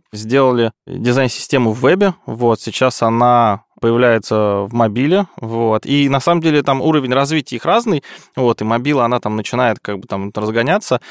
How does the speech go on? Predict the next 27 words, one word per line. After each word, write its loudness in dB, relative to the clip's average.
а 2
в -4
вебе 2
уже 0
достаточно -2
развитая -2
штука, 2
на -4
которой -2
как -6
бы -6
написана -6
целая -4
куча -10
всего, 0
там -8
и -8
это -6
Angular, 0
и -4
React, -4
э, -4
да, -2
это -10
и -12
фреймворки -2
программирования. -2